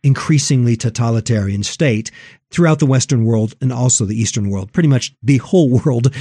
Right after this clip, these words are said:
has been taken by the totalitarianism, socialism of Marxism. And so we still have to function within this system,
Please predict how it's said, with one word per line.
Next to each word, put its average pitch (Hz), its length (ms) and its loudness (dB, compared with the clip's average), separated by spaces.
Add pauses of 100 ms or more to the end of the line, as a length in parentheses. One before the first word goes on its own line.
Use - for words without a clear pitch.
(160)
has 143 120 2
been 127 140 2
taken 139 320 2
by 123 160 2
the 127 80 2
totalitarianism, 120 800 0
socialism 107 640 0 (320)
of 107 320 -2
Marxism. 113 840 -2 (440)
And 139 160 2
so 151 120 2
we 131 140 4
still 127 220 2
have 113 160 2
to 120 80 0
function 101 440 -2
within 107 360 -2
this 104 160 -2
system, - 420 -4